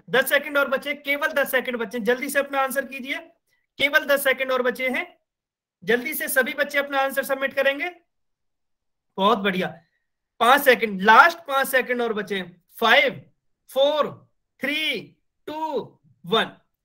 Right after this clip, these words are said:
समय समाप्त। चलिए, चलिए अब हम देख लेते हैं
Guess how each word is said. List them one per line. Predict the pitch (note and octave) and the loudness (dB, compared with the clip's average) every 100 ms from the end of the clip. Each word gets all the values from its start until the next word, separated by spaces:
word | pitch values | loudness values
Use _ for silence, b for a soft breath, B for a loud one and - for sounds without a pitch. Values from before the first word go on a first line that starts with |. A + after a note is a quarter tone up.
| _ _ _ | _ _ _
समय | - A#3 A#3 | -8 -4 -4
समाप्त। | A3 D#3+ C3+ - _ _ _ _ _ _ _ _ _ _ _ - | -4 -6 -8 -14 _ _ _ _ _ _ _ _ _ _ _ -4
चलिए, | G#3 F3+ C3+ - _ _ _ _ _ _ _ _ _ _ _ _ _ _ _ _ _ _ _ _ _ _ _ _ _ _ _ | -4 -4 -8 -18 _ _ _ _ _ _ _ _ _ _ _ _ _ _ _ _ _ _ _ _ _ _ _ _ _ _ _
चलिए | G#3 G3+ | -4 -2
अब | A3 G#3+ | -2 -2
हम | B3 | -4
देख | G3+ G#3 A3+ | -2 -2 0
लेते | A#3+ A#3+ B3+ | -4 -4 -6
हैं | D4 F4+ | -6 -8